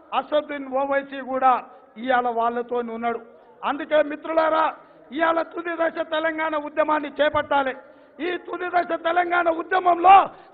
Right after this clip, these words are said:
సామాజిక న్యాయం జరగాలి, ఈ తెలంగాణ ప్రజలు స్వేచ్ఛగా బ్రతకాలి, సమాన అభివృద్ధి జరగాలి. అందుకే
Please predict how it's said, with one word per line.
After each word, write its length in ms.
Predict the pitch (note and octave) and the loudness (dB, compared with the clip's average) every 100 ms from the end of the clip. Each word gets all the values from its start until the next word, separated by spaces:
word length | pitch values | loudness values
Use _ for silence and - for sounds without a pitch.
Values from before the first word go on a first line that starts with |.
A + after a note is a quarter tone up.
| - | 0
సామాజిక 560 | E4 F#4 F#4 F4+ F4+ E4+ | 4 6 4 2 0 -6
న్యాయం 440 | E4+ F4+ F#4+ F4+ | 2 4 6 4
జరగాలి, 640 | F4 F4 F#4 F#4+ G4 D#4+ - - - | 2 2 6 6 6 0 -4 -14 -14
ఈ 140 | C4 E4+ | -8 -8
తెలంగాణ 600 | E4 C#4+ D#4 D4+ D4+ C#4+ | -4 -4 -4 -4 -4 -6
ప్రజలు 460 | C#4+ C4+ C#4 D4+ C#4+ | -8 -6 -4 -4 -6
స్వేచ్ఛగా 520 | - C#4 D4 C#4+ C4 | -6 -6 -4 -6 -8
బ్రతకాలి, 760 | A#3+ B3 D4 F4+ G4+ A4 F4 - - - - - - | -6 -8 0 4 6 4 0 -2 -10 -20 -20 -14 -6
సమాన 380 | C4 C4+ C#4 | -4 -2 -2
అభివృద్ధి 640 | B3 - G#3 - C#4+ C#4 B3 | -4 -10 -12 -10 -10 -10 -6
జరగాలి. 520 | B3 B3 C4 C4 A#3+ - - - - | -4 0 2 0 -2 -12 -20 -10 -2
అందుకే 540 | E4 F#4 F#4+ G4 F#4 | -2 0 6 8 8